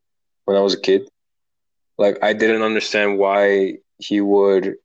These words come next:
always have a bunch of tools. Like, even if he didn't need it, he would always have tools, you know? I would be like, "Dad, why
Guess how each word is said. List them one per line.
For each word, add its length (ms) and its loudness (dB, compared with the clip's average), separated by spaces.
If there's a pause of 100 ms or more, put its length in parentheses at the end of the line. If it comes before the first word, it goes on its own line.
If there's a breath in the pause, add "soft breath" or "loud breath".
(400)
always 440 2
have 160 0
a 80 -2
bunch 260 -4
of 80 -4
tools. 540 -4 (200)
Like, 300 -2 (140)
even 300 0
if 120 -4
he 60 -4
didn't 280 0
need 160 0
it, 200 -2 (920)
he 180 -6
would 140 2
always 300 0
have 220 -2 (200)
tools, 320 0
you 80 -2
know? 240 -2 (540)
I 40 0
would 140 0
be 60 2
like, 140 2
"Dad, 180 2
why 60 2